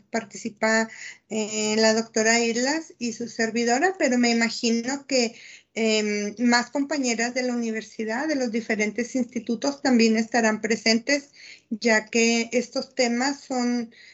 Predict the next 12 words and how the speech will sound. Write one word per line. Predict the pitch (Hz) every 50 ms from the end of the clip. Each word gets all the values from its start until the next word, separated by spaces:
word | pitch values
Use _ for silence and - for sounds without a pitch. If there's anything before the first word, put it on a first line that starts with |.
| - _ -
eh, | - 247 240
muy | 247 262 269 262
latentes | 277 302 311 302 - 302 277 254 - 277 262 - -
y | 254
muy | 240 226 220
sentidos | 214 - 262 254 247 247 - 240 240 233 233 233 233 240 226 - - _ _ _
y | - 262
muy | 262 262 254 262
atendidos | 269 269 269 294 277 254 226 240 233 226 220 208 202
por | - 226 220
nuestra | 214 208 202 202 - - -
universidad. | 202 202 196 196 196 196 - - - - - - -